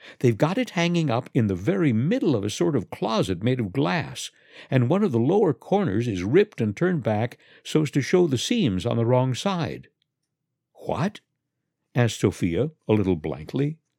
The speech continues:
"Why, the quilt," said Mehetabel in surprise. "There are a whole lot of other ones in that room,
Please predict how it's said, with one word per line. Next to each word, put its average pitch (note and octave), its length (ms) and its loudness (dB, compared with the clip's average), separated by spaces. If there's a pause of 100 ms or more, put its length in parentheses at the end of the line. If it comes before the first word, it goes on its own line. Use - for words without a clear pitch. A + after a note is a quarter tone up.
(420)
"Why, F#2 240 2
the F#2+ 80 -2
quilt," C4+ 500 -2 (260)
said G#2 220 0
Mehetabel F2+ 500 0
in F2 80 -4
surprise. D#2+ 600 -6 (360)
"There E3+ 200 4
are C#3+ 180 4
a C3 60 0
whole C4 380 4
lot F#3+ 200 0
of D3+ 120 -2
other G#3 200 2
ones G#2 260 2
in A#2+ 80 0
that B2+ 200 0
room, B2 340 4